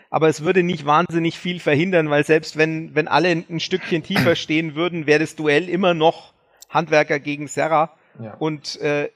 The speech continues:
Speaker 1: Handwerker, muss man auch ganz ehrlich sagen, er schaut überhaupt nicht,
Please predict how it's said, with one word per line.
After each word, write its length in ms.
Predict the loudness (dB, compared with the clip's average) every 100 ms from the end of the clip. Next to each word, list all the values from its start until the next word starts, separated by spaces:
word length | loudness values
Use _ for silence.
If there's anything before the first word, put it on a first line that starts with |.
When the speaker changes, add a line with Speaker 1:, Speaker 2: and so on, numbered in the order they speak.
| _ _ -2
Speaker 1:
Handwerker, 540 | -2 2 2 4 2 0 -14
muss 280 | -6 -4 0
man 160 | 0
auch 220 | 0 -2
ganz 200 | -4 -6
ehrlich 240 | -4 -4 -2
sagen, 220 | -2 -2
er 100 | -4
schaut 320 | 0 0 0
überhaupt 420 | -2 0 0 -2 -2
nicht, 300 | -4 -4